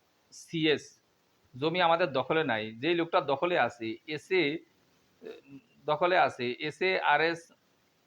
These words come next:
উনার নামে, আমাদের, আহ, নাম আসে নাই। এখন আমাদের করণীয় কি, দয়া করে জানাবেন।" এই ক্ষেত্রে আপনাদের করণীয় হলো আসলে পরবর্তী দুইটা জরিপের কথাই আপনি বলতেছেন। সিএসএ আপনাদের নামে আছে, আপনার দাদার নামে আছে।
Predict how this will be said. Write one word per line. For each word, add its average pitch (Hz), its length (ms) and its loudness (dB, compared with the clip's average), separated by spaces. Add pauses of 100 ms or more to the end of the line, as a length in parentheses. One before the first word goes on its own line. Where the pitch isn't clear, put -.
উনার 160 260 0
নামে, 101 340 -4
আমাদের, 160 480 -2
আহ, 135 720 0
নাম 127 220 0
আসে 123 220 -2
নাই। 117 280 -6 (840)
এখন 196 220 0
আমাদের 175 320 2
করণীয় 135 420 -2
কি, 147 160 -8
দয়া 117 260 0
করে 113 220 -2
জানাবেন।" 107 520 -4 (560)
এই 208 100 2
ক্ষেত্রে 220 240 0
আপনাদের 196 300 2
করণীয় 165 320 0
হলো 175 100 2
আসলে 180 240 -2
পরবর্তী 156 440 -4
দুইটা 151 300 -4
জরিপের 135 360 -4
কথাই 120 280 -6
আপনি 107 180 -6
বলতেছেন। 101 540 -18
সিএসএ 196 360 -4
আপনাদের 131 340 -4
নামে 117 220 -8
আছে, 101 180 -14
আপনার 107 200 -14
দাদার 117 260 -6
নামে 95 220 -18
আছে। - 200 -20